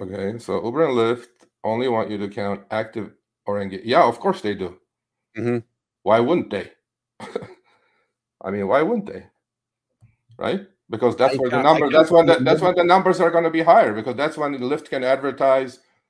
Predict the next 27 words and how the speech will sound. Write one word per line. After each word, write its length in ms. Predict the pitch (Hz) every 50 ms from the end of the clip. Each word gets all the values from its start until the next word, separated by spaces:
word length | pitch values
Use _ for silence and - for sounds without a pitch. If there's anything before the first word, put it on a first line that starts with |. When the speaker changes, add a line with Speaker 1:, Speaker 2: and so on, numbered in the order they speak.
| _ _ _ _ _ -
Speaker 1:
"Oh, 260 | - 240 277 277 254
driving." 360 | 214 196 190 196 196 185 175 139
Like, 240 | 127 123 117 120
I 160 | 117 123 127 127
get 200 | 131 127 127 120
that 120 | 120 113
advertising 680 | 110 113 117 107 113 107 - 113 110 110 110 117 110 107
every 360 | 120 127 131 131 127 127 120
time 300 | - 123 117 117 117 113
on 120 | 110 110 110
my 360 | 107 107 107 104 104 104 104
Lyft 300 | 104 110 123 120 - -
app 340 | 117 117 117 117 113 107 110
or 180 | - 110 107 101
YouTube 560 | 98 107 120 120 - - 123 117 117 113 113
channel 340 | - 117 113 113 113 110 104
Speaker 2:
Uh-oh. 180 | 117 113 113 104
Speaker 1:
or 80 | 101
whatever. 380 | 104 107 110 107 101 92 - _ _ _ _ _ _ _ _ _
It 100 | - 104
says, 440 | - 120 120 113 107 107 - - _ _ _ _ _ _ _ _ _ _ _
"You 100 | - 185
Speaker 2:
You're 0 |
Speaker 1:
can 120 | 156 107 101
make 120 | 104 101
Speaker 2:
buffering. 360 | 98 - - 110 98 98 92
Speaker 1:
thirty-three." 140 | 104 110 -